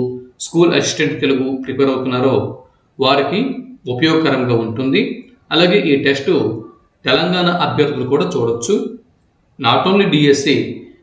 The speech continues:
మీరు ఏ కాంపిటేటివ్ ఎగ్జామ్‌కి వెళ్ళినా కూడా ఈ బిట్లు మీకు యూజ్ అవుతాయి. ఇంకా ఆలస్యం చేయకుండా మనం టెస్ట్ని ప్రారంభించేద్దాం. ఈ టెస్ట్ అనేది మీరు ప్రిపేర్ అవుతున్నప్పుడు మీ ప్రిపరేషన్కి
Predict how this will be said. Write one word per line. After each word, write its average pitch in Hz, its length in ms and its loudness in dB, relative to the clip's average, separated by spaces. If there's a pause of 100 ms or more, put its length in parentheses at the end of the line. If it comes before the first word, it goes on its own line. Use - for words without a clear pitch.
(100)
మీరు 135 140 6 (100)
ఏ 175 40 4 (140)
కాంపిటేటివ్ 156 480 2
ఎగ్జామ్‌కి 131 400 2
వెళ్ళినా 120 300 2
కూడా 220 160 2 (260)
ఈ 127 60 2 (100)
బిట్లు 131 340 2
మీకు 127 220 0 (380)
యూజ్ 104 200 -2
అవుతాయి. 101 280 -10 (800)
ఇంకా 139 120 0 (160)
ఆలస్యం 147 380 0
చేయకుండా 147 440 2 (640)
మనం 135 200 2 (880)
టెస్ట్ని 160 340 0 (300)
ప్రారంభించేద్దాం. 143 720 0 (440)
ఈ - 20 8 (160)
టెస్ట్ - 260 0 (120)
అనేది 143 360 2 (920)
మీరు 175 260 4
ప్రిపేర్ 165 340 2
అవుతున్నప్పుడు 160 600 0
మీ 139 80 4 (100)
ప్రిపరేషన్కి 160 520 2